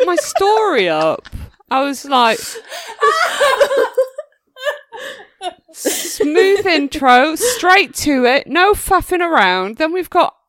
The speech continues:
Speaker 2: No, five minutes of hand clapping slash high-fiving talk is very, very important to the podcast.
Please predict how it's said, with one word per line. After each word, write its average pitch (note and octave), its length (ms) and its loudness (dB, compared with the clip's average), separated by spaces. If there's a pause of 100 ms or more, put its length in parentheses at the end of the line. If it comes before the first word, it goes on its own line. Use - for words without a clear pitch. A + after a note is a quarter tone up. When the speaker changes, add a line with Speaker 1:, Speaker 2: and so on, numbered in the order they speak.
(300)
Speaker 2:
No, A#3+ 300 -4 (180)
five F#4 420 0
minutes G4 600 0 (160)
of C#4+ 180 -4 (840)
hand E4 440 -2
clapping C4+ 800 -8 (400)
slash - 420 -6
high-fiving C4 800 -8
talk G#3+ 460 -12
is G#3+ 180 -10
very, G#3+ 460 -8 (640)
very D4 280 -2
important C4 520 -10
to G#3+ 80 -14
the G#3+ 60 -14
podcast. F3+ 760 -8